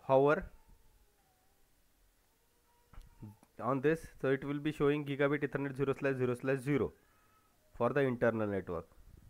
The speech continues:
So you have to assign here I P address as one, then turn it on,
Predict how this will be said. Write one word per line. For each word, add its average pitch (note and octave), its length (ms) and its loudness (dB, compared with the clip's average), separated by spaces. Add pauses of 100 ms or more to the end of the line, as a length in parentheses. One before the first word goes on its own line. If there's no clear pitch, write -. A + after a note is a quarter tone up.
(1300)
So A#2+ 60 -4
you A#2+ 160 -2
have C#3 180 0
to D3 100 2
assign C#3+ 340 -2
here C3+ 320 0 (140)
I A#2+ 120 -2
P C3 140 -2
address B2+ 320 0
as B2+ 360 0 (2750)
one, C3 320 0 (1900)
then B2+ 260 -4 (180)
turn B2 180 2
it A#2 160 -2
on, B2 240 -2